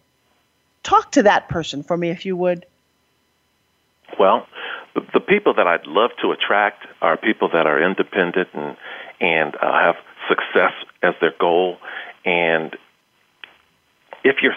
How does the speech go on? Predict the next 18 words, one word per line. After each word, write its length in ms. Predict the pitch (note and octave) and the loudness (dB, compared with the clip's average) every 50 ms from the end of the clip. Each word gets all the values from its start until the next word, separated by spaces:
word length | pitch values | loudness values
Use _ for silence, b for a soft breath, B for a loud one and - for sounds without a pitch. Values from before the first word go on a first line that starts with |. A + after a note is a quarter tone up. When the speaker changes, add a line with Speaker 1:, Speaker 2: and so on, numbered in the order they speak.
| - | 0
Speaker 2:
sick 180 | - E3+ E3+ - | -2 -2 0 0
and 140 | B2+ G#2+ - | -2 -4 -2
tired 320 | - - G2+ G#2 G#2 - | 0 0 2 2 0 0
of 60 | - - - | -4 -4 -2
where 140 | F2+ F#2 E2+ | -2 0 0
you 180 | D#2+ D#2 C#2 | 0 -2 -2
are, 400 | - B1+ A#1+ A#1+ - - - - - - _ B B B B B B B B B B B _ - - - - | -2 -2 0 0 -2 -4 -6 -10 -14 -16 _ B B B B B B B B B B B _ -20 -12 -2 2
but 260 | A#2+ G2+ F#2+ F#2 - | 4 4 4 4 4
hungry 500 | - - - C#3+ B2+ D3+ C#3+ C3 C3 A#2 | 2 2 4 4 2 2 2 2 2 2
enough 280 | F#2+ F2+ F#2 G2 G2 - | 2 4 2 0 0 0
to 80 | - - | -4 -6
do 180 | - - - F2 - | -4 -2 -4 -2 0
something 340 | - F#2+ F2+ - - D#2+ C#2+ | 0 0 0 2 0 0 0
about 400 | C#2 - - D#2 D2 D2+ D2 - | 0 0 0 2 2 2 2 2
it, 100 | C2+ - | 0 0
if 160 | F2+ - - | -2 -4 -4
you 200 | - C3 C#3 B2+ - B B B B B B B - | -6 -4 -4 -6 -6 B B B B B B B -2
can 180 | - - F2+ | 0 0 0